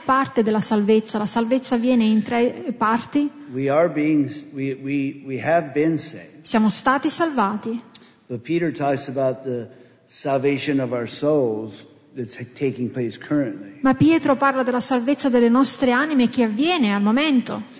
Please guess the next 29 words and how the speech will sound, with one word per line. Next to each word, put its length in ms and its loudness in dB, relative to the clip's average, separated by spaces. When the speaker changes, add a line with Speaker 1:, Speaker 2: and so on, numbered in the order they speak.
Speaker 2:
And 200 0
then 520 0
there's 340 -4
the 100 -12
future 720 -4
salvation, 1000 -4
which 300 -10
includes 560 -4
the 140 -6
redemption 640 -4
of 160 -4
our 100 -8
bodies, 580 -8
the, 120 -12
the 100 -12
conclusion 640 -2
of 100 -16
our 140 -18
salvation. 640 -20
Speaker 1:
E 120 2
c'è 220 2
la 120 2
salvezza 640 0
futura 420 2
che, 280 -2
ehm, 520 0
si 160 -4
riferisce 600 2
alla, 520 -2